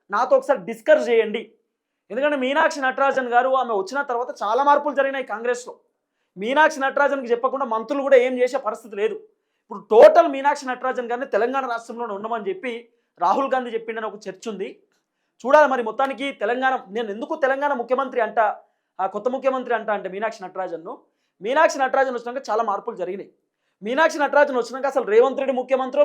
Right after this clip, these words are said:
మీనాక్షి నటరాజన్ ముఖ్యమంత్రో అర్థం కాలే. మొన్న ఎమ్మెల్యే కోటాలో ఎంఎల్సీకి సంబంధించినటువంటి మూడు సీట్లు వచ్చినాయి కదా, మూడో రెండో, నాకు తెలిసి మూడో రెండో, ఒకటి విజయశాంతికి, ఇంకొకటి వేరేటోళ్ళకి వచ్చింది, ఆ ముగ్గురికి, అద్దంకి దయాకర్కి వచ్చింది. ఈ ముగ్గురు సీట్లు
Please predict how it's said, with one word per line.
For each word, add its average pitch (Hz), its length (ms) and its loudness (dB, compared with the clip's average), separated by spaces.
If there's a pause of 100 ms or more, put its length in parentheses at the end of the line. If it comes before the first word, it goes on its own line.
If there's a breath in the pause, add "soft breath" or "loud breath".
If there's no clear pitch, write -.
మీనాక్షి 254 360 -2
నటరాజన్ 254 360 -4
ముఖ్యమంత్రో 247 400 -2
అర్థం 233 220 -4
కాలే. 190 180 -4 (420)
మొన్న 254 140 -2 (200)
ఎమ్మెల్యే 320 380 4
కోటాలో 285 360 6
ఎంఎల్సీకి 285 480 -2
సంబంధించినటువంటి 247 680 -6 (100)
మూడు 269 240 -2
సీట్లు 254 260 -4
వచ్చినాయి 208 300 -6
కదా, 156 160 -2 (580)
మూడో 262 180 6 (120)
రెండో, 226 200 2 (180)
నాకు 196 160 -4
తెలిసి 208 140 -8 (100)
మూడో 233 260 8
రెండో, 214 220 -2 (680)
ఒకటి 208 240 -4
విజయశాంతికి, 269 640 4
ఇంకొకటి 254 480 2 (200)
వేరేటోళ్ళకి 220 420 -2
వచ్చింది, 190 300 -10 (420)
ఆ 208 120 0
ముగ్గురికి, 226 380 -2
అద్దంకి 254 320 -2
దయాకర్కి 214 380 0
వచ్చింది. 196 300 -12 (600)
ఈ 247 40 -6 (180)
ముగ్గురు 233 380 2
సీట్లు 277 320 -6